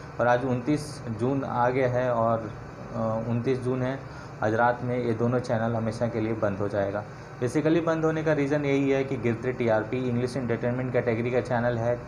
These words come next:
Channel इतना ज़्यादा sell हो नहीं पाया था और टीआरपी भी काफ़ी ज़्यादा down था, जिस वजह से broadcaster ने इस channel को बंद करने का फैसला लिया था।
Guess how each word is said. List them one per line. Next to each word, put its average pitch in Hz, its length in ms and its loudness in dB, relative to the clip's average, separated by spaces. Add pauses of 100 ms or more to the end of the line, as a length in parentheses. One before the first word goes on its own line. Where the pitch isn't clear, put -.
(140)
Channel 123 260 0
इतना 127 200 -2
ज़्यादा 120 260 4
sell 123 360 0
हो 120 140 0
नहीं 131 140 -2
पाया 120 240 2
था 127 220 -4 (440)
और 113 80 2
टीआरपी 127 400 2
भी 143 100 0
काफ़ी 135 280 2
ज़्यादा 127 220 2
down 120 300 2
था, 127 220 -2 (480)
जिस 139 200 2
वजह 139 180 4
से 139 160 -4
broadcaster 123 480 0
ने 127 100 -2
इस 123 120 -4
channel 113 220 0
को 127 120 0
बंद 113 240 0
करने 110 220 -2
का 123 80 0
फैसला 123 420 -2
लिया 101 260 0
था। 117 240 -10